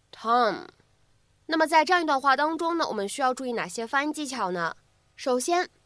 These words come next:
bad、about出现在一起，咱们可以做一个连读，会变成bad about、bad about、bad about。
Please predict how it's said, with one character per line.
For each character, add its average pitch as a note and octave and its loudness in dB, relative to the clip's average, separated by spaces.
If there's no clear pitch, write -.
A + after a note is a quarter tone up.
bad、 A3 0
about A#3+ 0
出 - -4
现 F4+ 2
在 D#4 6
一 C4 2
起， - -6
咱 G#3+ -4
们 A3+ -4
可 C#4 -8
以 B3+ -2
做 C4 -2
一 A3+ 0
个 A3 0
连 F#3+ -4
读， F3+ -6
会 E4 -2
变 D#4 0
成 A3 -4
bad B3 2
about、 F3 -4
bad A#3+ 2
about、 F3 -6
bad B3 4
about。 - -6